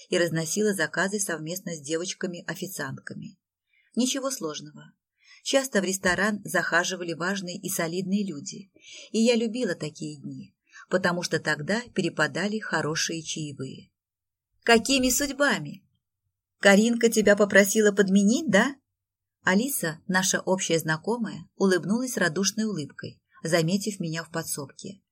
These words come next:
Я как раз переодевалась в форму и кивнула ей в знак приветствия. «Привет, Алис. Да, попросила, а сама поехала знакомиться с родителями жениха».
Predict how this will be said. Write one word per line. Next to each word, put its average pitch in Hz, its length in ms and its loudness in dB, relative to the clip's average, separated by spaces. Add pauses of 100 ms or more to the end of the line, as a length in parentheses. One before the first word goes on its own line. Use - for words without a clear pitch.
(520)
Я 208 140 4
как 233 160 2
раз 285 200 2
переодевалась 180 640 0
в - 40 -8
форму 208 360 0
и 196 180 -2
кивнула 190 400 0
ей 190 240 -4
в 151 40 -8
знак 165 300 -6
приветствия. 143 680 -10 (800)
«Привет, 196 380 0
Алис. 160 480 -10 (360)
Да, 220 300 2
попросила, 202 800 -4
а 196 120 0
сама 240 300 2
поехала 202 520 -2
знакомиться 190 640 -4
с - 80 -8
родителями 175 640 -2
жениха». 156 540 -10